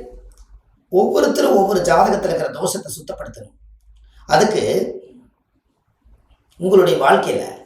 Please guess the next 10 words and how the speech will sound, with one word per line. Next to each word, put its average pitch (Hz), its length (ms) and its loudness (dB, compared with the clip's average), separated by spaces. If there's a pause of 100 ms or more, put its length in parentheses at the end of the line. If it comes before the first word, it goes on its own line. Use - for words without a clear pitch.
(580)
நீங்க 185 220 0
தெரிஞ்சுக்கக்கூடிய 180 720 0
ஒரு 123 140 0
விஷயம் - 320 0
என்னன்னா, 120 280 -4 (1400)
வள்ளுவர் 254 380 6
வாக்குன்னு 185 340 4
YouTube 190 300 4
சேனல்ல - 260 0
போங்க, - 240 -8